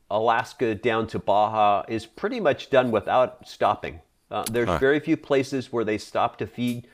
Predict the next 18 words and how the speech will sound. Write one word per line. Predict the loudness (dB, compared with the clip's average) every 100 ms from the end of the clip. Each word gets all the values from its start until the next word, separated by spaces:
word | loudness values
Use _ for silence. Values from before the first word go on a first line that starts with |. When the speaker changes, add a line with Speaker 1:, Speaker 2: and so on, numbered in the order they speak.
| _ _
Speaker 1:
forage | 0 4 4 0
on | -4
their | -2
way | 0 0
s-, | -2 -14 -8
on | -6 -4
their | -2
way | -2 -2
south. | -2 -2 -2 -8 _ _ _ _ _
Um, | -6 -6 -6 -10 _ _
there | -4 4 6 6
is | 4 0
a | 0
lot | 2 6 6
of | 4 2
evidence | -2 -2 -4 -4 -6
now | -4 -2 -4 -8 _ -4
that's | -4